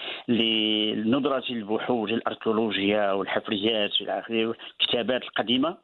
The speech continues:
عن المدينة، لا وجود لهذه الرواية مكتوبة كتابة، إنما هي رواية شفاهية فقط، ليس هناك شيء مكتوب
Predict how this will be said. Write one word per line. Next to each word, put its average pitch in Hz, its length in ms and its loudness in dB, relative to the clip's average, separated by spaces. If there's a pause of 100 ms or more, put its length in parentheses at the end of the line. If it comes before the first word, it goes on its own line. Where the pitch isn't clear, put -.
(140)
عن 110 220 -4
المدينة، 113 540 0 (540)
لا 123 260 4
وجود 147 280 0
لهذه 131 380 0
الرواية 110 680 0
مكتوبة 107 880 -2
كتابة، 101 560 -2 (440)
إنما 123 220 4
هي 147 320 0
رواية 127 480 2
شفاهية 135 540 0
فقط، - 280 -6 (240)
ليس 135 340 2
هناك 143 280 0
شيء - 160 2
مكتوب 170 540 2